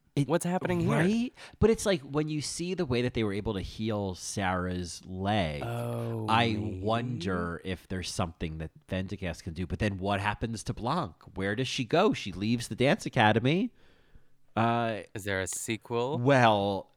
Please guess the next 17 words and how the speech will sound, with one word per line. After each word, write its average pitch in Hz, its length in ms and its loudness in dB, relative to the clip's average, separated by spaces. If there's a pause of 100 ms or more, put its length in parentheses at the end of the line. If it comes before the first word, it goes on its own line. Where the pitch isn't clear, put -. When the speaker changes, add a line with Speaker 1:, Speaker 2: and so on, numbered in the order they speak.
Speaker 1:
there, 113 560 2 (400)
that's 104 280 2
a 92 80 -4 (440)
beautiful 101 380 -2
question. 90 600 -2 (440)
There 117 240 6
was 117 260 2 (100)
intent, 120 540 2
this 135 180 4
was 123 180 4
originally 107 480 0
intended 92 300 -6
to 87 60 -6
be 87 100 -6
Suspiria 85 640 -4
Part - 300 -8
One. 71 580 -8